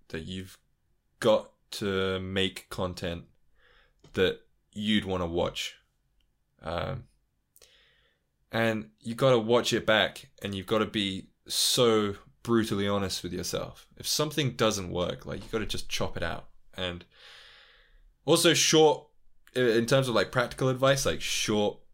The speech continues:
content, probably the better thing to do when you're starting out, um, 'cause it's, you're asking for less from your audience. Unless your Dream, apparently Dream, I don't watch Dream, but his videos are mega long and he grew,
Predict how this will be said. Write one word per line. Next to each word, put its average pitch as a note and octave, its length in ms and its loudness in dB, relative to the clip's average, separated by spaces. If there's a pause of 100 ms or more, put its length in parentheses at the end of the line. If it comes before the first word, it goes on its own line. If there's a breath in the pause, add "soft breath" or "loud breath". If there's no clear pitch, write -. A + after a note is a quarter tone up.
(180)
content, G#2+ 480 -4 (920)
probably F2+ 400 -2
the E2+ 200 -6 (360)
better E2+ 220 0
thing E2+ 220 -10
to - 120 -16
do D2 200 -10 (280)
when F2 160 -12
you're E2+ 100 -12
starting F2 460 -6
out, - 200 -12 (440)
um, F2+ 240 -10
'cause F2+ 180 -10
it's, F2 200 -10 (100)
you're - 320 -8
asking F2 380 -2
for - 120 -8
less E2 280 -6
from D#2+ 160 -10
your E2+ 180 -8
audience. - 420 -14 (1080 soft breath)
Unless F#2 360 -2
your E2 80 -4
Dream, F2 460 -2 (200)
apparently F2 400 -4
Dream, F2 420 -4
I F#2+ 100 -2
don't F2 180 -2
watch E2+ 200 -6
Dream, E2 260 -6
but D#2 140 -8
his F2 160 -8
videos F2 300 -6
are F2+ 180 -10
mega F2 380 -6
long E2+ 220 -6
and E2+ 80 -12
he E2+ 80 -10
grew, E2+ 380 -6